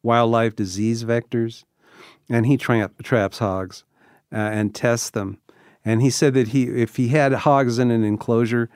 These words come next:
he said that, uh, he said he was very careful never to look over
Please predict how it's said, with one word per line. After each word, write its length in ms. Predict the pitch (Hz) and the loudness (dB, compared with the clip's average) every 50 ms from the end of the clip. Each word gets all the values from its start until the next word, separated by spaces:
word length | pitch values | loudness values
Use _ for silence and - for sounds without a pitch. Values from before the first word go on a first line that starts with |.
| _ - - - _ | _ -20 -20 -20 _
he 120 | _ 117 104 | _ -6 -4
said 280 | - - 131 123 110 | 0 0 0 0 2
that, 160 | 107 117 113 - - - - _ _ - - - - - - - - - | 0 -2 -2 -2 -6 -16 -20 _ _ -20 -20 -20 -20 -20 -20 -20 -16 -16
uh, 220 | - - - - - - - | -14 -14 -14 -14 -16 -18 -10
he 120 | - 120 | -8 -8
said 200 | 107 - 139 123 | -2 0 0 2
he 80 | 120 117 | 2 2
was 140 | 110 98 110 | 0 0 0
very 200 | 127 135 131 123 | 2 2 2 0
careful 400 | - - 139 131 117 - 110 104 | 0 0 0 0 0 0 -2 0
never 340 | 107 113 123 120 117 107 101 | 2 2 2 2 0 -2 -2
to 140 | - - 117 | -2 -2 0
look 300 | 110 120 123 117 - 131 | 2 2 0 0 2 2
over 500 | 127 123 123 113 101 95 - - - | 2 2 2 0 -2 -4 -8 -10 -14